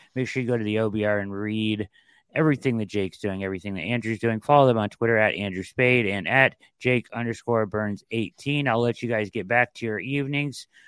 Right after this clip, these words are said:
I appreciate the time tonight to react to Shelby Harris. And, uh, guess what? It's li-, it's my lucky day.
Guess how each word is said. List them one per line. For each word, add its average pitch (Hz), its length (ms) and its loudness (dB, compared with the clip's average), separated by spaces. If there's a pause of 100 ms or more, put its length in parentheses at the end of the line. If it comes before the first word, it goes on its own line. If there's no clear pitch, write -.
(120)
I 120 100 -4
appreciate 120 760 -4
the - 60 -20
time 113 360 -2
tonight 107 480 -4
to 101 160 -8
react 110 480 2
to 90 180 -8
Shelby 117 400 2
Harris. 160 560 4 (600)
And, 85 360 -6
uh, 90 260 2
guess 110 260 -4
what? 123 260 4 (840)
It's - 100 -8
li-, 98 300 2
it's - 120 -10
my 110 180 4
lucky 110 260 2
day. 113 300 2